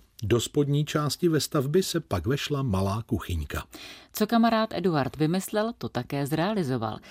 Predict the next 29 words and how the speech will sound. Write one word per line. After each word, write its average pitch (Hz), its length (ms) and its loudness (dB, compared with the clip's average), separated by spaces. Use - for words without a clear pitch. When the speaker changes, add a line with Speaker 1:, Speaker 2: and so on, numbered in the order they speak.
Speaker 2:
S - 120 -6
partnerem 220 460 4
nosili 214 480 2
a - 100 0
řezali 139 360 0
trámy, 202 540 2
omítali 185 560 4
a 135 80 -4
zdi 160 460 2
a 156 140 -2
někdy 156 320 6
lamentovali, 147 680 4
že 165 120 0
jim 156 200 2
Irenina 208 440 4
dcera 180 300 0
nenosí 180 520 2
dost 185 280 2
rychle 196 380 -4
pivo. 135 260 2
Speaker 1:
Dalším 156 400 2
společným 160 580 2
počinem 139 540 2
této 120 280 0
sehrané 113 540 0
party 107 440 0
byla 117 320 2
slavnost 120 760 0
stromu. - 640 0